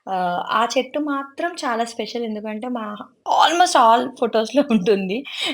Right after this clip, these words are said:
ఆహ్, ఆ చెట్టు, ఆ చెట్టు దగ్గర ఫోటో. and ఇక్కడ చూసారా ఇదొక వెరైటీ చెట్టు. దీనికి ఫ్లవర్స్ లావెండర్ కలర్‌లో వస్తున్నాయన్నమాట. చాలా అంటే చాలా క్యూట్‌గా అనిపించింది. కాకపోతే ఫ్లవర్ ఇంకా విచ్చుకొని ఉంటే బావుండు.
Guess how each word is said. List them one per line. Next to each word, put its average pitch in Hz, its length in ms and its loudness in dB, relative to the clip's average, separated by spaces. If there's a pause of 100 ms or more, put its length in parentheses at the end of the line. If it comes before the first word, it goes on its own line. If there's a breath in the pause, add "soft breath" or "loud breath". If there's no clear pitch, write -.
ఆహ్, 202 340 4 (100)
ఆ 190 240 8
చెట్టు, 202 360 -2
ఆ 214 120 2
చెట్టు 185 220 -6
దగ్గర 180 220 0
ఫోటో. 185 280 -6
and 285 260 2
ఇక్కడ 311 360 0
చూసారా 254 400 -2
ఇదొక 254 360 -2
వెరైటీ 202 460 -4
చెట్టు. 226 340 -10
దీనికి 240 360 -6 (300 loud breath)
ఫ్లవర్స్ 233 460 0 (120)
లావెండర్ 269 640 2
కలర్‌లో 220 460 -4
వస్తున్నాయన్నమాట. 208 720 -6 (480 loud breath)
చాలా 285 460 -2
అంటే 370 300 0
చాలా 285 380 -2
క్యూట్‌గా 269 400 -2
అనిపించింది. 240 540 -2
కాకపోతే 262 340 -8
ఫ్లవర్ 233 380 -4
ఇంకా 240 260 2 (360 loud breath)
విచ్చుకొని 294 560 4
ఉంటే 262 200 2 (100)
బావుండు. 214 640 2